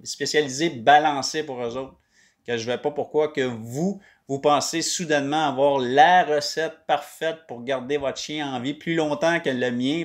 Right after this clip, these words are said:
parce qu'on, on a deux pour cent de différence de comment qu'on va le nourrir. Fait que, c'était juste ma petite montée de lait aujourd'hui pour vous parler de ça. Si vous avez des questions, des commentaires sur ça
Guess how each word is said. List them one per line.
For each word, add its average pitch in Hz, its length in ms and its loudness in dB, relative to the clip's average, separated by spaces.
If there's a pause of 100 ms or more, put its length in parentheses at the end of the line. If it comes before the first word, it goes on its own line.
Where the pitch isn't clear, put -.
parce - 160 -4
qu'on, 123 420 -4 (380)
on 117 220 0
a 123 80 0
deux 143 260 2
pour 147 180 -4
cent 147 200 0
de 135 60 -6
différence 131 680 -2
de 113 400 0
comment 123 240 0
qu'on 123 140 -4
va 120 120 -2
le 120 60 -6
nourrir. 120 460 -8 (840)
Fait 104 120 -10
que, 107 320 -2 (480)
c'était 139 200 2
juste 190 160 2
ma 170 120 2
petite - 180 -8
montée 160 340 -2
de 143 80 -4
lait 170 140 6
aujourd'hui 139 400 0
pour 123 160 -10
vous 113 80 -16
parler 127 260 -2
de 123 140 -4
ça. 139 300 -8 (280)
Si - 120 -14
vous 120 100 -4
avez 160 160 4
des 180 100 2
questions, 175 640 0
des 127 160 -4
commentaires 151 580 2
sur 131 140 -8
ça - 460 -2